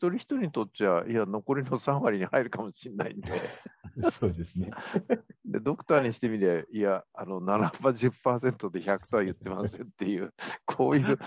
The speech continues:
Speaker 1: 話になっちゃうのかなって、またどうでもいいことをちょっと思いついちゃいましたけども。
Speaker 2: はい。そうですね。だから、別に西医学が悪いわけじゃないんですけど、
Speaker 1: うん。
Speaker 2: やっぱせ-、先ほどカイさんがおっしゃったみたいに、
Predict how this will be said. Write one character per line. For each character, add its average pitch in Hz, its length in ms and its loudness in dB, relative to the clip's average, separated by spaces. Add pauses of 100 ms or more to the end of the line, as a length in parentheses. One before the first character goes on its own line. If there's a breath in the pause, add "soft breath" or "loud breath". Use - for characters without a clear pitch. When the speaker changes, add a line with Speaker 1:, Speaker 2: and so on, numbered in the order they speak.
(260 loud breath)
Speaker 1:
話 214 500 -4
に 107 140 -2
な 107 120 2
っ 107 80 -12
ち - 120 0
ゃ 104 40 8
う 98 40 2
の 95 160 0
か 90 80 -2
な 87 100 0
っ 80 40 -6
て、 90 120 -14
ま 87 180 -2
た - 160 -4
ど 104 200 -2
う 104 40 0
で 98 80 0
も 90 140 0
い 92 40 -2
い 90 40 -6
こ 90 100 -4
と 82 100 -4
を 80 60 -4
ち - 120 -12
ょ - 40 -20
っ - 60 -20
と 80 60 -8
思 76 160 -6
い 82 80 -8
つ - 100 -10
い 80 60 -10
ち - 100 -8
ゃ 71 60 -2
い - 20 -6
ま 65 140 -12
し - 80 -16
た - 100 -10
け - 100 -6
ど 71 140 -12
も。 67 280 -8
Speaker 2:
は - 40 -12
い。 - 60 -20
そ 110 180 0
う 95 60 0
で 90 120 -2
す 90 80 -8
ね。 98 280 -6
だ 135 120 -6
か 135 120 -4
ら、 120 300 -6
別 151 240 -4
に 185 60 -4
西 240 280 -2
医 - 20 2
学 277 200 2
が 113 100 6
悪 104 160 6
い 104 40 6
わ 92 60 2
け 82 100 -2
じ 80 60 -2
ゃ 80 60 0
な 90 100 0
い 90 80 -2
ん 80 60 -6
で 73 100 -10
す - 60 -20
け 90 120 -14
ど、 123 100 -4
Speaker 1:
う - 20 0
ん。 107 160 0
Speaker 2:
や 82 80 -2
っ - 20 -10
ぱ - 0 -
せ-、 - 200 -12 (120)
先 143 180 -2
ほ 156 60 2
ど 156 160 0
カ 165 140 -2
イ 151 40 0
さ 131 60 0
ん 107 40 2
が - 20 2
お - 20 0
っ 90 40 -2
し - 40 -8
ゃ - 40 -8
っ - 20 -
た 90 40 -4
み 80 120 -6
た 73 80 -10
い 76 40 -6
に、 76 120 -6